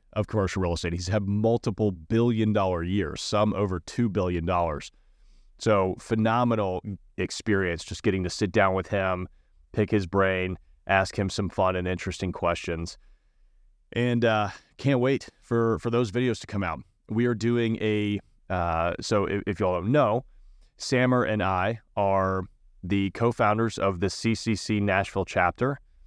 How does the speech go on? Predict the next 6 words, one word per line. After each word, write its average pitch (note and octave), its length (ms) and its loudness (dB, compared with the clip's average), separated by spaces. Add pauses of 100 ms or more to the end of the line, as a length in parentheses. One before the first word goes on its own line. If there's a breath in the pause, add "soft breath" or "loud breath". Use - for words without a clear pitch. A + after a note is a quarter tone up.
(260)
which G2+ 200 -2
is F#2+ 260 0
Contractors, G#2 640 0
Closers, G2+ 460 0
and G2 100 -2
Connections. F#2+ 640 -2